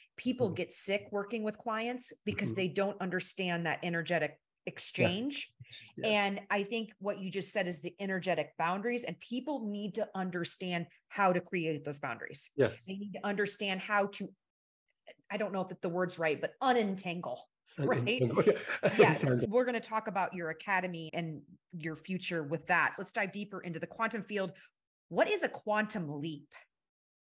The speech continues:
Speaker 1: And can you
Speaker 2: Quantum
Speaker 1: give an
Speaker 2: leap.
Speaker 1: example of a quantum leap?
Speaker 2: Yes, yes. I, I love the quantum leap. Actually, as a matter of fact, the, uh, uh, nineteen, nineteen sixties in, in the hospital, the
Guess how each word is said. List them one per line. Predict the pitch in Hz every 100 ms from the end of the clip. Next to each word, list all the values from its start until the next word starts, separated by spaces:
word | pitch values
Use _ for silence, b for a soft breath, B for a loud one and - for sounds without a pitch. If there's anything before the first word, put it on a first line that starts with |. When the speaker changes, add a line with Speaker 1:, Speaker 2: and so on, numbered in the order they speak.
| _ _ -
Speaker 1:
And | 196
can | 247
you |
Speaker 2:
Quantum | 247
Speaker 1:
give | 349 302
an |
Speaker 2:
leap. | 247
Speaker 1:
example | 190 202 190 190 180 -
of | 175
a |
quantum | - 185 175 - 151
leap? | 143 143 _ _ _ _
Speaker 2:
Yes, | 160 127 95 -
yes. | 127 107 -
I, | 135
I | - 123
love | 123 120
the |
quantum | 117 135 123 117
leap. | 113 104 - B B B B
Actually, | 156 156 160
as | 135
a | 127
matter | 131
of | 123
fact, | - 143 -
the, | 135 123
uh, | 117 123 -
uh, | 131
nineteen, | 120 139 165 170 - 170 165 165 170 - _ _
nineteen | 147 147 180 - - 175 175 175
sixties | 180 - - 185 185 - 107 117 117 -
in, | 139 135
in | 143 135
the | 113
hospital, | - 165 - - 107 131 - B B B B -
the | 139 127